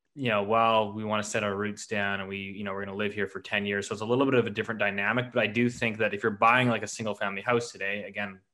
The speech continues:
as I mentioned in the suburbs, particularly, prices are up, you know, twenty-five, thirty percent.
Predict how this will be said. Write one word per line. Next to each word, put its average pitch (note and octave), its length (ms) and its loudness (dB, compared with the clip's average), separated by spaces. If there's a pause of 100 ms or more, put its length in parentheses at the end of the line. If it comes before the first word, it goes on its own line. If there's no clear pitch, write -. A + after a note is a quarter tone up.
(120)
as G#2 100 -8
I G2+ 60 -6
mentioned G2+ 340 -8
in F#2+ 60 -10
the G2 60 -18
suburbs, G#2 480 -2
particularly, G#2 500 -4
prices G2+ 380 -2
are G2 120 -4
up, G2 160 -4
you G#2 60 -12
know, F#2+ 140 -12
twenty-five, G2 580 -6
thirty G2 200 -8
percent. D3+ 520 0